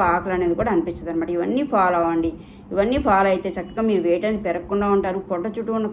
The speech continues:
కొవ్వు అనేది తగ్గుతూ ఉంటుంది, పొట్ట అనేది అసలు రాకుండా ఉంటుంది అనమాట. సేమ్ వే మీరు వెయిట్ లాస్ అవ్వడానికి కానివ్వండి, పొట్ట చుట్టూ కొవ్వు కరగడానికి కానివ్వండి, పొట్ట రాకుండా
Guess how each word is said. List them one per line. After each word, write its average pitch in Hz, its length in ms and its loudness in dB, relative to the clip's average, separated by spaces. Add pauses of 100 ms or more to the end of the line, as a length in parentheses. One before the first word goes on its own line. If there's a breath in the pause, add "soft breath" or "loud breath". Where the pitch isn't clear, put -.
కొవ్వు 175 220 0
అనేది 202 240 -2
తగ్గుతూ 185 340 -4
ఉంటుంది, 190 220 -2 (120)
పొట్ట 202 220 -2
అనేది 214 200 -4
అసలు 214 120 -6 (100)
రాకుండా 202 420 0
ఉంటుంది 165 260 -2
అనమాట. 165 220 -4 (540 loud breath)
సేమ్ 254 300 6
వే 247 60 4 (100)
మీరు 175 200 2
వెయిట్ 208 220 -2
లాస్ 226 220 2
అవ్వడానికి 208 360 -2
కానివ్వండి, 196 300 2 (100)
పొట్ట 180 140 -4 (100)
చుట్టూ 214 160 -6 (160)
కొవ్వు 185 240 -2
కరగడానికి 202 480 -2
కానివ్వండి, 190 360 0
పొట్ట 190 140 -2 (100)
రాకుండా 202 280 2